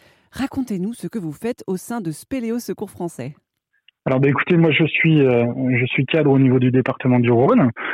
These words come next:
Speaker 2: Je participe, en fait, euh, à, à l'organisation de cette commission de secours. La particularité de la Spéléo, c'est que nous gérons nos propres secours. Nous sommes la seule fédération, euh, à gérer, euh, nos propres secours en,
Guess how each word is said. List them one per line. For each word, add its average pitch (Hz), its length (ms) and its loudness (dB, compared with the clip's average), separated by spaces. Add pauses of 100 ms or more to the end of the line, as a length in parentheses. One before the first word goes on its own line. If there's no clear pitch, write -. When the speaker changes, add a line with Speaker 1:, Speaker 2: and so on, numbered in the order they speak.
(120)
Speaker 2:
Je - 100 -10
participe, 143 480 -2
en 135 80 2
fait, 139 220 -2 (100)
euh, 123 380 2 (160)
à, 117 200 0
à 139 120 -2
l'organisation 147 880 2
de 127 100 4 (120)
cette - 100 -4
commission 123 460 0
de 123 80 -6
secours. 156 400 0
La - 880 -10
particularité 127 580 -2
de 117 80 2
la 113 80 0
Spéléo, 117 400 2
c'est - 160 -6
que - 80 -6
nous 113 100 0
gérons 120 300 2
nos 120 100 4
propres - 480 -2
secours. 147 340 0
Nous - 120 -2
sommes 110 180 -8
la - 80 -4 (160)
seule 160 200 2
fédération, 117 680 0
euh, 110 40 -4 (460)
à 117 100 -4
gérer, 131 340 2
euh, 120 100 2
nos 123 140 4
propres - 320 -4
secours 151 380 0
en, 113 100 0